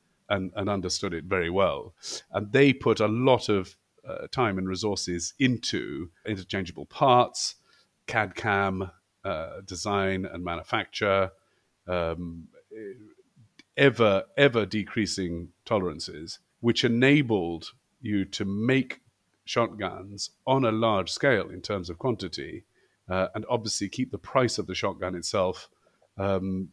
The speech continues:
more and more increasingly affordable.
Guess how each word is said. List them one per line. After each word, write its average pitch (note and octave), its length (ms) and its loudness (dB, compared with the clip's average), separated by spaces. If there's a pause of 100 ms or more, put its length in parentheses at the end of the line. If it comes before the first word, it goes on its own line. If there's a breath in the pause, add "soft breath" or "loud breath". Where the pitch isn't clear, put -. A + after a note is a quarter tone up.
(160)
more A#2 380 6
and G2+ 140 -2
more F#2+ 380 2
increasingly G2 840 -2 (120)
affordable. F2+ 560 0